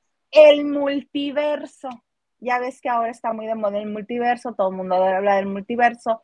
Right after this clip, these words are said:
el metaverso, bla, bla, bueno. Entonces, en este caso, ella tiene varios yos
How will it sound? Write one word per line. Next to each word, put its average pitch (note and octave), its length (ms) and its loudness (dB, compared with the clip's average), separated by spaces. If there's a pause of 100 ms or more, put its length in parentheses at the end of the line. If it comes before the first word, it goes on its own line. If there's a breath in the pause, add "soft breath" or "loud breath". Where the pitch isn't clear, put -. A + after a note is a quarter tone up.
(300 soft breath)
el E3+ 240 2
metaverso, G3 800 4
bla, E3+ 160 2
bla, C#3 200 -2
bueno. F3+ 280 -4 (360)
Entonces, D4+ 360 2
en E4 60 6
este F#4 220 -2
caso, D#4+ 300 2
ella C#4 380 2
tiene C4+ 360 -2 (280)
varios A#3+ 640 6
yos A#3 440 0